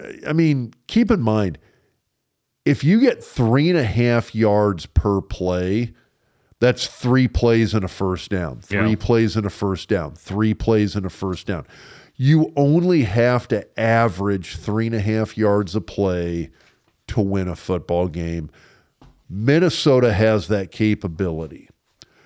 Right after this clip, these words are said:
Speaker 1: Nebraska has, and I'm not just saying just Casey Thompson. I mean, they got, I mean, I think Logan Smothers can run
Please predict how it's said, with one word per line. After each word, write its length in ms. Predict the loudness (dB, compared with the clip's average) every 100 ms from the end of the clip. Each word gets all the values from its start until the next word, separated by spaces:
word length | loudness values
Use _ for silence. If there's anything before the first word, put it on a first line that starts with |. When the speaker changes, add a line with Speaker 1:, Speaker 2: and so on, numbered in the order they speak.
| _ _
Speaker 1:
Nebraska 800 | -4 0 4 4 4 2 2 0
has, 760 | 2 2 4 4 2 -2 -8 -16 _ _ _ _ _ _ _ _ _ _ _ _
and 720 | -20 -16 -16 -12 -4 -2 2
I'm 120 | 2 2
not 160 | 0
just 220 | 0 -2
saying 240 | 0 0 2
just 280 | 0 0 0
Casey 400 | 0 0 -2 -8
Thompson. 460 | -6 -4 -6 -6
I 40 | -2
mean, 140 | 0
they 120 | 0
got, 300 | 2 2 0
I 100 | -4
mean, 280 | -6 -6 -6
I 100 | -4
think 180 | -2 0
Logan 360 | 2 2 2 -2
Smothers 540 | -4 -2 -2 -2 -6
can 160 | -6 -6
run 520 | -2 -2 -2 -6